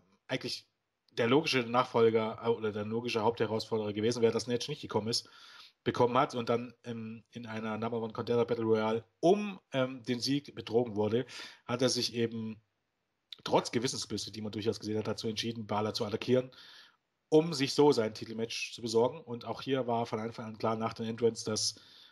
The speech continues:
wie fokussiert, äh, Samoa Joe war, dass er dieses, ähm, dieses Match und, und auf diesen Moment hingearbeitet hat, um sich endlich diesen Titel zu holen, was ja schon, ne, welch,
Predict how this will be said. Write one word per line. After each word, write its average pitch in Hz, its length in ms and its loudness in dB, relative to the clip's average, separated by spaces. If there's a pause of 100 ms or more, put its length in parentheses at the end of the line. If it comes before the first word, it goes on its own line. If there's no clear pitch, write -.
(100)
wie 113 220 -6
fokussiert, 123 720 2
äh, 107 140 -6
Samoa 107 300 -4
Joe 107 240 0
war, 113 340 0
dass 123 200 0
er 117 100 4
dieses, 110 560 -4
ähm, 104 220 -10 (800)
dieses 147 340 -2
Match - 500 0 (120)
und, 113 300 -10
und 113 260 -10 (320)
auf - 220 0
diesen 160 200 -6
Moment 135 240 -4
hingearbeitet 113 480 -4
hat, 113 160 0
um 117 140 -6
sich 117 160 -8
endlich 123 260 -10
diesen 110 220 -12
Titel 139 180 -4
zu 104 140 -6
holen, 107 180 -4
was 123 140 -2
ja 117 100 6
schon, 113 320 6 (320)
ne, 123 320 0
welch, 117 400 -6